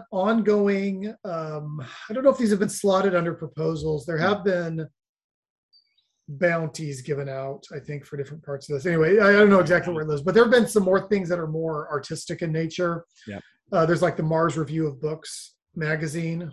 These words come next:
Speaker 1: which was launched using the, the Combine, which is an, an Urbit. Um, so it's, it's an Urbit Foundation project. It's kind of
Speaker 2: Mm.
Speaker 1: like Y Combinator. Like, the idea
Speaker 2: Mm-hmm.
Speaker 1: is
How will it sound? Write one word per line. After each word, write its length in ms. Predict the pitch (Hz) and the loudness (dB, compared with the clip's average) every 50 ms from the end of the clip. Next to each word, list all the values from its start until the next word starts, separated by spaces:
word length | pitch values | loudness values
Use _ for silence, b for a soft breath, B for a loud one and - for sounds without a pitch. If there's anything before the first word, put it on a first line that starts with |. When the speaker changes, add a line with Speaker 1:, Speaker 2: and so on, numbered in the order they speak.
| _ _ - | _ _ -8
Speaker 1:
which 260 | 165 156 151 - - | -6 -6 -6 -6 -6
was 220 | 165 160 151 139 | -6 -6 -6 -6
launched 420 | 151 156 156 151 147 147 - - _ | -6 -6 -6 -6 -8 -10 -12 -18 _
using 640 | - 170 160 165 160 143 160 151 147 147 147 139 135 | -12 -6 -4 -4 -4 -2 -4 -4 -4 -6 -8 -8 -6
the, 240 | 151 143 139 139 139 147 | -6 -6 -6 -6 -6 -6
the 60 | 143 | -8
Combine, 640 | - - 151 156 156 156 165 165 160 160 165 170 175 | -6 -6 -4 -4 -2 0 0 0 0 0 -2 -4 -6
which 300 | 196 190 170 151 - - | -6 -6 -6 -6 -6 -4
is 240 | 156 147 147 135 147 | -6 -6 -6 -6 -6
an, 160 | 156 139 139 | -6 -6 -6
an 200 | 151 156 151 143 - | -8 -8 -8 -6 -2
Urbit. 380 | 143 143 139 147 151 - - - - b b b b b b b b b b _ _ - | -2 0 0 0 -2 -4 -6 -14 -18 b b b b b b b b b b _ _ -8
Um, 580 | 165 143 143 151 160 185 196 190 190 147 - - _ _ _ _ _ - | -6 -4 -4 -4 -4 -6 -6 -6 -8 -10 -12 -16 _ _ _ _ _ 2
so 100 | - 185 180 | 4 4 4
it's, 120 | 170 196 | 6 6
it's 180 | 214 180 170 196 | 6 6 8 6
an 80 | 180 | 6
Urbit 240 | 180 180 170 190 185 | 8 8 6 4 4
Foundation 540 | - 185 170 160 160 175 165 - - 160 143 | 4 2 2 4 2 2 0 0 -2 -4 -4
project. 480 | - 160 165 156 156 143 160 143 - | -2 -2 0 0 0 0 -2 -8 -8
It's 80 | 151 - | -12 -10
kind 160 | - 165 170 160 | -6 -2 0 0
of 60 | - | 0
Speaker 2:
Mm. 40 | 156 | 0
Speaker 1:
like 140 | 143 - | -2 -2
Y 160 | 151 151 147 156 | -2 -2 -2 -2
Combinator. 600 | 151 - 156 156 156 151 151 151 151 147 147 147 | -4 -4 -4 -4 -2 -2 -2 -2 -2 -2 -2 -2
Like, 160 | 147 143 - | -2 -4 -2
the 100 | 170 170 | -2 -2
idea 400 | 160 147 139 139 160 160 156 156 | 0 0 0 -2 0 2 2 2
Speaker 2:
Mm-hmm. 320 | - 170 151 147 143 147 147 | 2 2 2 2 2 2 0
Speaker 1:
is 160 | 123 - | -4 -6